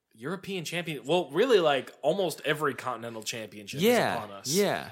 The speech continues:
Speaker 2: We got concacaf Nations League.
Speaker 1: We do. U S Mexico tonight, as of recording this. It is Sunday afternoon where we are.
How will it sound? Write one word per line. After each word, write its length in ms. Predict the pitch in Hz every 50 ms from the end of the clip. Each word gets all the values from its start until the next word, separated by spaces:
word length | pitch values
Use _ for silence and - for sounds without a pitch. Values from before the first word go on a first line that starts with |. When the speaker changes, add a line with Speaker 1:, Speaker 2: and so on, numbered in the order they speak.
| - _ _ _ -
Speaker 2:
We 100 | 117 117
got 240 | 120 135 127 - -
concacaf 580 | - 139 135 147 147 - - 156 143 139 -
Nations 420 | - 135 131 131 - - 151 135 135
League. 380 | 143 139 143 151 165 165 160 -
Speaker 1:
We 120 | 123 139 139
do. 340 | 120 135 147 147 143 127 117
U 120 | 120 135 143
S 140 | 139 -
Mexico 440 | 139 131 131 - - 147 - 156 156
tonight, 560 | 156 - - 143 131 120 120 123 151 175 - -
as 200 | 139 131 131 123
of 180 | 135 127 117 113
recording 400 | 123 120 - 131 127 139 151 156
this. 220 | 165 185 180 -
It 120 | 110 123 123
is 220 | 120 - - - _ -
Sunday 540 | - - - - 156 139 139 139 139 139 -
afternoon 600 | 110 127 123 - - 123 120 120 120 131 143 165
where 140 | 170 170 160
we 160 | 160 160 156
are. 240 | 156 143 151 190 190